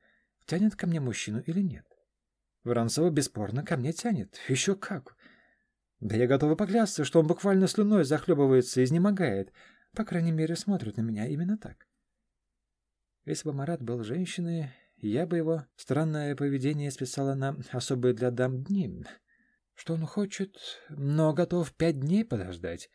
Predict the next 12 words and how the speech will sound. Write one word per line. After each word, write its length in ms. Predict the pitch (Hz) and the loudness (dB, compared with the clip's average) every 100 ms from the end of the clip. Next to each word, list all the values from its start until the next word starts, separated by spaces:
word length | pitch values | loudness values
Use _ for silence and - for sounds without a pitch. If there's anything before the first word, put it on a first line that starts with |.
| _ _ | _ _
чтобы 280 | - 123 113 | -4 -2 0
наш 200 | 107 - | -2 -2
первый 360 | 104 95 92 90 | -4 -4 -4 -6
раз 260 | 147 - | -8 -8
был 140 | 110 - | -10 -10
идеальным. 560 | 123 127 131 - - - _ _ _ _ _ _ _ _ _ _ _ _ _ _ _ | -8 -6 -8 -8 -14 -20 _ _ _ _ _ _ _ _ _ _ _ _ _ _ _
Но 140 | 131 131 | -4 0
у 20 | |
мужчины 360 | 127 139 135 | 0 2 0
нет 200 | 131 175 | 0 -2
особых 340 | 175 170 180 185 | -4 -4 -4 -2
дней, 240 | 180 180 | -4 -6